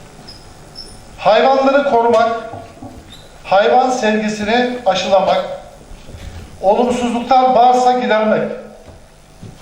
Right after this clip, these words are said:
hayvanları barındırmak, tedavi etmek ve bu konuda hizmet veren gönüllülere destek vermek, bugüne kadar verilen hizmetleri arttırarak sürdürmek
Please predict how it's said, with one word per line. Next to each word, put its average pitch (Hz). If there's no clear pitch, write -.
hayvanları 240
barındırmak, 214
tedavi 214
etmek 190
ve 233
bu 302
konuda 247
hizmet 247
veren 226
gönüllülere 214
destek 214
vermek, 147
bugüne 269
kadar 233
verilen 226
hizmetleri 220
arttırarak 240
sürdürmek 202